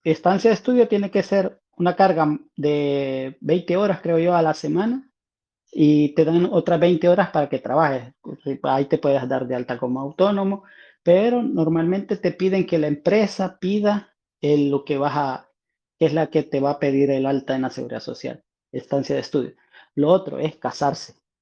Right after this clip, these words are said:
Ya, pongámosle que te consigas un, eh, la chica española, eh, te cases con ella, tarda más o menos entre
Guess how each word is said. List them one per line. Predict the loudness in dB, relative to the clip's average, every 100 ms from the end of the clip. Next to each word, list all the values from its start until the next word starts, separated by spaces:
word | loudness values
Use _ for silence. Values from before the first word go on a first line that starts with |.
| _ _
Ya, | -14 -14 -12
pongámosle | -4 0 4 4 2 0
que | -2 -2 -2 -4
te | -6
consigas | -4 -2 0 0 0
un, | -2 -4 -8 _ _ _ _ _
eh, | -6 -4 -2 -4
la | -4 -4
chica | -2 -2
española, | -2 -2 2 4 4 2 0 -4 -10 _ _ _
eh, | -4 -2 -4 -4
te | -6
cases | -6 -8 -12
con | -6 0
ella, | 0 0 -2 -4
tarda | -2 2 2
más | 2
o | 0
menos | -2 2 2 2 -2
entre | -8 -6 -4 -4 -4